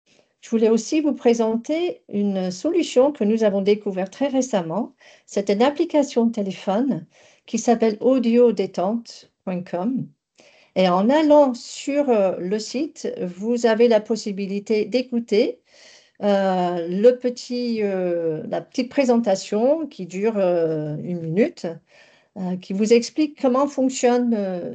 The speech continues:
cette, euh, application. Sinon, euh, vous avez à l'écran, euh, ce qui arrive sur, euh, le téléphone de la personne. Et ils ont fait un travail, euh, pour que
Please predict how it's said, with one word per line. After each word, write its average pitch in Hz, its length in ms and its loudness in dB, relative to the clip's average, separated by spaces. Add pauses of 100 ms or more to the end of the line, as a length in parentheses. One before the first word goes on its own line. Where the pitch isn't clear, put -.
cette, - 640 -8
euh, 180 160 -6
application. 170 760 -8 (1040)
Sinon, 277 640 4
euh, 202 220 2
vous 214 200 -2
avez 240 240 6
à 240 60 4
l'écran, 240 720 -2
euh, 185 460 -4
ce - 240 -8
qui 233 560 -2 (180)
arrive 240 420 0
sur, 254 440 0
euh, 202 120 4
le 180 160 -2
téléphone 220 680 -4
de 180 260 -10
la 185 160 -2
personne. 208 540 -6 (920)
Et 220 160 2
ils 240 200 2
ont 269 100 4
fait 349 120 -2
un 320 120 2
travail, 247 640 0
euh, 180 420 -2 (100)
pour 262 500 -4
que 262 480 -2